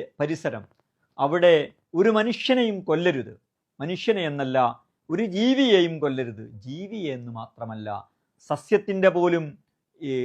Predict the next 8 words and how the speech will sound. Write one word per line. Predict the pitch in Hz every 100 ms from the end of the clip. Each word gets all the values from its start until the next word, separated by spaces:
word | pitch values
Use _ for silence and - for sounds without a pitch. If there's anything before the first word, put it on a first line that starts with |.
| - 147
ആ, | 139 143 139 131 -
അതിനെ | 139 165 160 -
പൊട്ടിച്ചു | 147 180 196 185
കളയരുത് | 156 139 139 131 127 120 - _ _
എന്ന് | 139 151 165 131 117 - _ _ _
പ്രവാചകൻ | 131 127 131 131 127 117
പഠിപ്പിക്കുന്നത് | 117 123 120 117 113 107
കാണാൻ | 117 110